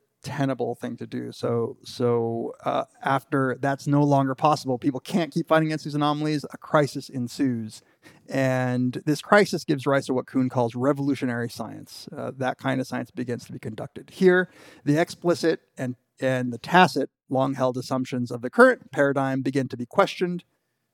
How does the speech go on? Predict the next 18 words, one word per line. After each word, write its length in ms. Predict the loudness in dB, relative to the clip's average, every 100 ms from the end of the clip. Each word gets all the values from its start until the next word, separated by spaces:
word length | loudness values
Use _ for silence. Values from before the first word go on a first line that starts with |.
| _
and 200 | -2 -2
potentially 560 | 0 4 4 2 0 2
a 40 |
new 160 | 2 2
paradigm 420 | 2 2 2 2
emerges 460 | 0 0 0 -2 -6
that 120 | -8
can 140 | -8
account 380 | -10 0 0 0
for 100 | -2
these 180 | -4 -4
anomalies. 520 | -6 -8 -12 -14 -12
This 180 | -10 -8
is 200 | -8 -4
the 300 | -2 -2 -2
so-called 560 | -6 -8 -6 -6 -8 -6
paradigm 480 | -4 -4 -4 -10 -10
shift. 480 | -10 -12 -16 -20